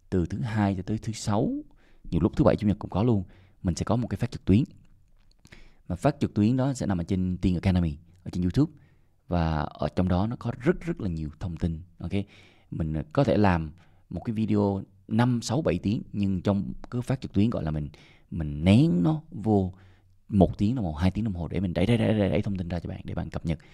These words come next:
Nếu bạn muốn chiến thắng trong thị trường này thì mình cũng khuyên là coi cái, cái, cái, cái phát trực tuyến, ok? Thì nó hoàn toàn miễn phí. Nhưng bạn muốn chốt đơn, chốt đơn thì đăng ký tín hiệu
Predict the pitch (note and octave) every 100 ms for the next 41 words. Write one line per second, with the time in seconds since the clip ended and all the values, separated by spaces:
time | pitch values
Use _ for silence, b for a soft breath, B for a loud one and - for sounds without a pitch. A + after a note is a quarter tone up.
0 | b b b b b G3 B3+ F2+ F2 G2+
1 | - - A2 G#2 A2 G#2+ - - D2+ D2+
2 | C#2+ - E2+ D2 - - F#2 E2 b b
3 | - - D#2 E2+ D#2+ D2+ F2 E2+ F2 E2+
4 | - _ _ - F2+ F2+ F#2 F#2+ F2+ F#2+
5 | E2+ - D#2+ F#2+ - F#2+ F#2 G#2+ b b
6 | - E2+ G2 F2 C#2+ C#2+ C#2+ - G2 D3
7 | B B B - E2+ D#2+ C#2+ D#2+ G2+ -
8 | b b b - D3 - G#2+ F2 - G2+
9 | F2 E2 D2 D#2+ D2+ D#2+ F2 F#2+ F#2+